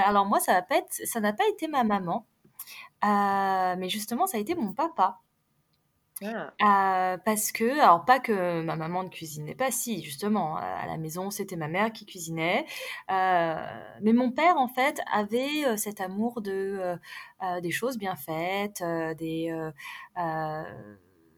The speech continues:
Speaker 1: des, euh, de, du travail de précision, en fait. C'était plus son truc. Euh, mon père a toujours été beaucoup plus manuel que ma mère. Et, euh, c'est lui qui m'a appris, entre autres, à, euh, couper des légumes, euh,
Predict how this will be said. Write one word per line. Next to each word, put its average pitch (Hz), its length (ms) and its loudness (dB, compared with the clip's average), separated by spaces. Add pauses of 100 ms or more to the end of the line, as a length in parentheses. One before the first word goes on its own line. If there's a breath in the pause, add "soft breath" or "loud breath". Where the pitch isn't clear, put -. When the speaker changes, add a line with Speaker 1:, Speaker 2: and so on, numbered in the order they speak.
Speaker 1:
des, 175 320 4
euh, 160 200 2
de, 147 420 -12
du - 140 -10
travail 202 300 2
de 170 100 0
précision, 202 800 0
en 185 60 -2
fait. 190 180 0
C'était 180 220 -4
plus - 200 -8
son 233 140 -2
truc. 233 340 -6
Euh, 170 180 0
mon 160 120 -10
père 220 180 -2
a 170 80 0
toujours 208 240 -4
été 202 160 -6
beaucoup 175 260 -12
plus 277 120 -10
manuel 208 520 2
que 208 120 -2
ma 156 140 -4
mère. 151 280 -2 (1160 loud breath)
Et, 202 320 6
euh, 190 180 4
c'est 208 140 0
lui 277 180 2
qui 269 120 -6
m'a 226 160 6
appris, 233 400 -2
entre 208 260 -2
autres, 240 280 2
à, 185 420 4
euh, 170 180 -6
couper - 240 -8
des 202 120 -2
légumes, 196 680 -2
euh, 175 320 2